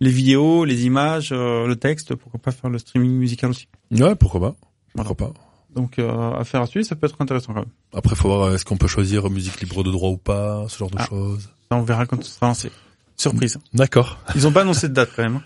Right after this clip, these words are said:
Speaker 2: Ouais.
Speaker 1: Voilà. Ils y travaillent.
Speaker 2: <laughs> Ils y travaillent à fond. Moi, je vais vous parler un petit peu de la quatre G de Free.
Speaker 1: Ah.
Speaker 2: Hein, vous savez que Free, on s'en plaît un petit peu par rapport à Netflix.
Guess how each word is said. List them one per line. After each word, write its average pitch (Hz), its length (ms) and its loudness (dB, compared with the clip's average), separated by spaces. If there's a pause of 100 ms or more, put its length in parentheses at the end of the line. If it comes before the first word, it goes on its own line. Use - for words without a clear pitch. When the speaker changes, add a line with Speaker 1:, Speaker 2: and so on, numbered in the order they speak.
(140)
Speaker 2:
Ouais. 110 200 4 (840)
Speaker 1:
Voilà. 120 180 -6 (140)
Ils 131 140 2
y - 20 0
travaillent. 127 320 -2 (240)
Speaker 2:
<laughs> - 320 -20
Ils 113 120 2
y 107 40 0
travaillent 95 320 2 (440)
à 110 80 0
fond. 95 200 -2 (840)
Moi, 131 100 8
je 151 60 8
vais 165 40 6
vous 151 40 2
parler 160 180 6
un 160 40 0
petit 143 140 -6
peu 170 120 4
de 127 300 6 (340)
la 135 120 0
quatre 143 180 2
G 151 120 4
de 143 80 4
Free. - 280 -4 (760)
Speaker 1:
Ah. 131 120 0 (240)
Speaker 2:
Hein, 113 100 2
vous 123 80 4
savez 117 140 2
que - 100 0
Free, - 180 -2
on 123 80 2
s'en 104 180 -4
plaît 113 160 2
un 110 120 0
petit 110 200 -6
peu 123 200 4
par 113 140 -2
rapport 107 340 0
à 101 140 -2
Netflix. 110 560 -4